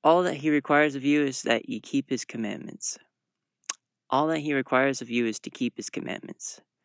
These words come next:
And he has promised you that if you would keep his commandments, he, he should,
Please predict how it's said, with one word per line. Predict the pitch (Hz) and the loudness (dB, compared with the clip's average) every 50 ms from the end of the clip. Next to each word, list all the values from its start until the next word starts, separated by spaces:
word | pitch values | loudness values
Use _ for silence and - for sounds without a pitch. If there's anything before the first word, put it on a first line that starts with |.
| _ _ - | _ _ -2
And | 110 113 | 2 4
he | 113 | 4
has | 113 110 | 4 2
promised | - - 135 131 139 151 147 - - - | 2 0 0 0 0 0 -4 -4 -2 0
you | 147 147 | 0 2
that | 127 123 117 - | 2 2 2 0
if | - 120 - - | -2 -6 -4 -4
you | 131 123 | -2 -2
would | 117 107 - | -2 -2 0
keep | - 135 135 | 0 0 0
his | 123 139 127 - | 2 0 -4 -4
commandments, | - 113 117 117 123 139 147 139 - | -4 -4 -4 -2 -2 -4 -6 -6 -8
he, | - - - - - 120 117 110 - _ _ _ _ _ _ _ _ _ _ _ _ _ | -10 -14 -8 -2 0 0 0 0 -2 _ _ _ _ _ _ _ _ _ _ _ _ _
he | - - 117 117 113 | -14 -8 -6 -4 -4
should, | 107 - - - - 139 135 127 - | -2 -4 -2 0 2 2 2 2 0